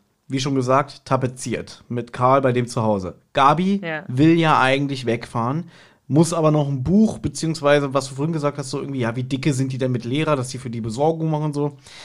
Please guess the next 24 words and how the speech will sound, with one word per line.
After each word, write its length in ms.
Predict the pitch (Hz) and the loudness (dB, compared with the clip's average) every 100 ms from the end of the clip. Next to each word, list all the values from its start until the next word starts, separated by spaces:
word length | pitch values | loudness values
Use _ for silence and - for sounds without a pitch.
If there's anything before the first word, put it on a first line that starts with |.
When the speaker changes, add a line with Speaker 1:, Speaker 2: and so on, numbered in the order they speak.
| - - - | -20 -20 -6
Speaker 1:
will 220 | 120 160 | 4 4
für 160 | 165 151 | 4 0
die 100 | 139 | 0
Ute 300 | 170 180 180 | 0 0 2
noch 140 | 147 | 0
ein 120 | 135 | -2
Buch 260 | 127 170 170 | -2 -2 -2
besorgen, 680 | 131 117 113 123 170 214 - _ _ _ - | -6 -4 -4 -4 -4 -6 -12 _ _ _ -4
geht 200 | 160 170 | 0 2
dann 100 | 156 | 2
in 120 | 147 | 2
dieses 260 | 135 131 131 | 0 -4 -6
Pauker-Silo 720 | - 160 185 143 113 120 147 | 2 2 4 2 -2 -4 -4
und 280 | 170 147 127 | -4 -6 -4
währenddessen 1300 | 151 180 180 185 - 151 170 - 135 160 202 214 _ _ | 0 0 0 -4 0 0 0 -4 -6 -4 -4 -8 _ _
fahren 680 | - - 135 160 175 185 156 | -12 0 4 4 4 0 0
die 340 | 147 139 - - - | -4 -4 -6 -16 -4
Terroristen 920 | 147 151 156 143 196 - - 160 165 | 2 4 4 4 4 2 -6 -4 -2
mit 160 | 147 - | -2 -2
ihrem 200 | 151 139 | -4 0
V-W-Bus 840 | 143 139 170 147 175 220 - - - - - _ - | 2 4 2 4 2 0 -6 -14 -20 -20 -20 _ 2
auf 260 | 160 170 | 2 2
das 200 | 180 165 | -2 -4
Gelände 680 | 160 143 139 190 214 247 | -2 0 2 2 2 0